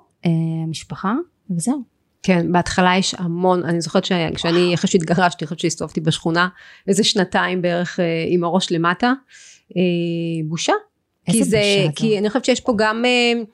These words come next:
Speaker 2: אולי איזושהי אכזבה מעצמנו, מחלום שהתנפץ, מאיזשהו
Speaker 1: בטח.
Speaker 2: משהו, אה, כאילו,
Speaker 1: מה זה אומר עליי?
Speaker 2: נכשלתי.
Speaker 1: בדיוק.
Speaker 2: בעצם נכשלתי.
Speaker 1: בדיוק. כאילו,
Speaker 2: כן.
Speaker 1: החלום הזה להקים משפחה,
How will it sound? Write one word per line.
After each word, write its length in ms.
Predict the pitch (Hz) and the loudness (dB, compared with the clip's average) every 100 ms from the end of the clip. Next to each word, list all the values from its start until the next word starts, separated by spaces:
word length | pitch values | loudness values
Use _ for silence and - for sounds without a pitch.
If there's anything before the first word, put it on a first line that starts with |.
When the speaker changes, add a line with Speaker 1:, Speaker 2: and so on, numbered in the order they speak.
| _ _ - _ | _ _ -18 _
Speaker 2:
אולי 180 | 185 196 | 0 2
איזושהי 200 | 190 226 | 2 0
אכזבה 580 | 202 - 185 196 190 190 | 0 0 0 2 2 2
מעצמנו, 520 | 190 190 - 196 185 185 | 2 2 0 0 2 2
מחלום 400 | 170 - 175 180 | 2 2 0 0
שהתנפץ, 920 | 190 - 180 - 175 170 170 165 190 | -2 0 -2 0 0 0 -2 -4 -2
מאיזשהו 380 | 175 202 - 254 | 0 0 2 0
Speaker 1:
בטח. 120 | 180 190 | 2 0
Speaker 2:
משהו, 680 | - 220 208 202 196 190 170 175 - - - | 0 2 4 4 2 -2 -4 -8 -10 -18 -2
אה, 60 | 175 175 180 - | 0 2 0 -2
כאילו, 400 | 247 285 269 - _ _ _ - | 0 2 2 0 _ _ _ 0
Speaker 1:
מה 120 | 185 | 2
זה 120 | 208 | 2
אומר 240 | 208 208 202 | 2 2 2
עליי? 140 | 247 | 0
Speaker 2:
נכשלתי. 640 | 214 175 214 359 415 247 196 | 2 2 0 0 -2 -4 -6
Speaker 1:
בדיוק. 440 | 160 185 170 185 175 | -2 -2 0 0 0
Speaker 2:
בעצם 240 | 160 196 | 0 0
נכשלתי. 580 | 196 - 285 392 311 190 _ _ - | 0 0 0 0 -2 -2 _ _ -6
Speaker 1:
בדיוק. 520 | 180 190 180 208 190 - | -2 0 2 0 0 -2
כאילו, 180 | 233 247 | 0 2
Speaker 2:
כן. 60 | |
Speaker 1:
החלום 460 | 190 180 180 185 208 | 2 2 2 0 -2
הזה 180 | 226 240 | -2 0
להקים 380 | 202 165 185 190 | 0 -2 -4 -6
משפחה, 520 | - - - 190 | -8 -10 -6 -2